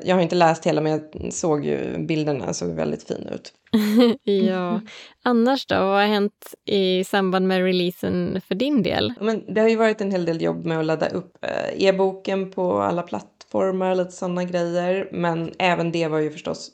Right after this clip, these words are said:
Speaker 1: mycket enklare än förra gången.
Speaker 2: Ja, just det. Om du är så snabb med det där.
Speaker 1: Ja, alltså nu har jag ju alla konton och sånt och kan bara logga in och skriva in informationen och välja kategorier och ladda upp och sådär. Men trots det så har det tagit lite tid med de sista. Jag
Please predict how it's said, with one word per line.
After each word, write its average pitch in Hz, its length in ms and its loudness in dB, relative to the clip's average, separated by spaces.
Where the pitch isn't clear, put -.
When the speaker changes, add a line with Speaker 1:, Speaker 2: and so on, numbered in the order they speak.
Speaker 1:
mycket 165 460 -6
enklare 156 440 -4
än 180 180 -6
förra 165 260 -4
gången. 180 480 -6
Speaker 2:
Ja, 190 220 2
just 175 300 -2
det. - 160 -2
Om 208 200 2
du 214 60 -2
är 208 40 -6
så 220 120 -6
snabb 247 300 0
med 170 240 -2
det 190 120 2
där. 190 400 2
Speaker 1:
Ja, 185 420 4
alltså 196 160 4
nu 220 240 4
har 220 240 6
jag 214 160 6
ju 185 100 6
alla 156 200 4
konton 165 480 0
och 160 80 0
sånt 147 400 -2
och 147 180 0
kan 151 140 -2
bara 143 120 2
logga 147 260 2
in 143 340 -2
och 143 80 -4
skriva 156 300 -2
in 147 160 0
informationen 156 920 -4
och 151 120 -4
välja 151 220 0
kategorier 147 760 -6
och - 80 -4
ladda - 240 -4
upp - 320 -10
och 165 80 -4
sådär. - 200 -4
Men 170 140 -2
trots 214 340 -4
det 202 340 2
så 185 120 0
har 175 100 2
det 156 80 0
tagit 147 340 -4
lite 147 240 -4
tid 156 280 -6
med - 120 -4
de 160 100 -6
sista. - 500 -4
Jag 170 120 0